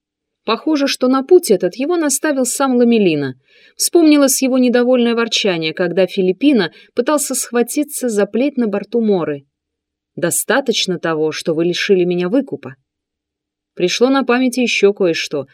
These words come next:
По иронии судьбы, Просперо извлёк удивительное преимущество из жестокого обхождения с ним.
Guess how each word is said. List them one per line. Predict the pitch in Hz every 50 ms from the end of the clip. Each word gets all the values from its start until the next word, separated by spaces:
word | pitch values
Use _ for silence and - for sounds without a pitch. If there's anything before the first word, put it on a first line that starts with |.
| _ _ _ _ _
По | - 254
иронии | 294 320 330 311 302 285
судьбы, | - - 285 247 262 240 311 294
Просперо | - 240 240 226 - - - 294 294 277 262 233
извлёк | - - 240 233 202 208 214 254 277 262 269 240
удивительное | 208 196 226 220 285 320 - 302 285 285 285 269
преимущество | 269 247 254 254 254 269 262 254 - 254 233 - - - 233
из | 220 - 226 214
жестокого | 202 208 208 - - - 262 262 233 226 226
обхождения | 214 _ - 220 202 196 202 226 220 208 202
с | 202 - -
ним. | 190 180 165 139 127 127